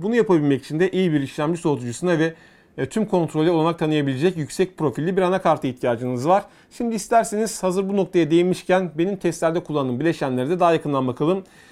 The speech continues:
Ben soğutucu olarak Noctua'nın U on dört S modelini kullandım ki bu soğutucunun günümüz şartlarında elde edilebilecek en yüksek performanslı hava soğutma ünitelerinden birisi olduğunu net bir şekilde söyleyebilirim.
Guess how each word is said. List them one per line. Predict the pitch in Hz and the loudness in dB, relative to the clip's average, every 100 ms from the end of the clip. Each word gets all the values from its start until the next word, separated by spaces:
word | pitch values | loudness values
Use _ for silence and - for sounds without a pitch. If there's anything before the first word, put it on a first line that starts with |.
| - _ _ _ - | -20 _ _ _ -2
Ben | 190 240 | 0 0
soğutucu | 240 220 220 226 | 2 0 2 2
olarak | 214 214 | 4 4
Noctua'nın | 202 185 214 208 220 | 0 0 2 4 4
U | 202 196 | 4 6
on | 196 | 6
dört | 196 - | 2 2
S | 196 | 2
modelini | 196 180 180 190 | 4 4 4 2
kullandım | 185 175 175 196 175 | 0 2 2 2 0
ki | 165 | -4
bu | 180 | -4
soğutucunun | - 151 139 127 165 131 | 0 0 0 -2 -2 -2
günümüz | 131 165 175 | -2 -2 0
şartlarında | 156 127 127 123 123 | -2 -2 -2 0 0
elde | 120 | 2
edilebilecek | 117 117 117 117 160 175 | 0 0 -2 0 0 0
en | 170 | 0
yüksek | 147 117 131 135 | -2 -2 -6 -2
performanslı | 127 131 120 120 113 175 | -2 -2 -4 -4 -4 0
hava | 156 156 | 2 0
soğutma | - 143 151 | -2 -4 -2
ünitelerinden | 139 127 120 120 120 | -2 -2 -2 -2 -2
birisi | 147 - | -4 -2
olduğunu | 123 113 120 139 160 | 0 0 -2 -2 -2
net | 170 160 123 | -4 -6 -8
bir | |
şekilde | 123 117 147 | -10 -4 -4
söyleyebilirim. | - 131 123 120 123 180 | 0 0 2 0 0 0